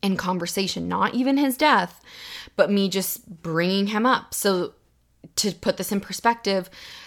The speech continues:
what if I'm at a bar with friends and I lost my job recently and I talk about, I don't know, a, a project I was finishing up and that I was just excited about it,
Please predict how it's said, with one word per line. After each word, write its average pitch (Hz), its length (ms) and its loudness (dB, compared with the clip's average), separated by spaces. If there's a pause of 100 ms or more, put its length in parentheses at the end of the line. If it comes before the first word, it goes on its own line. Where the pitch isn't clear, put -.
(120)
what 196 160 4
if 214 120 -2
I'm 214 140 2
at 196 360 4
a 196 60 0
bar 196 360 4
with 185 220 -4
friends 180 540 2
and 180 220 -4
I 185 180 2
lost 180 320 2
my 190 100 -2
job 180 300 2
recently 180 500 -4
and 175 100 -2
I 170 320 -4
talk - 260 -4
about, 175 500 2 (300)
I 185 100 0
don't 180 140 -2
know, 165 180 0
a, - 180 -2
a 185 140 4
project 190 560 2
I 170 100 6
was 175 140 2
finishing 175 380 -4
up 175 180 -4
and 175 260 -4
that 175 120 2
I 175 40 -2
was 180 160 -4
just - 140 -4
excited 170 380 -4
about 170 220 2
it, - 120 -6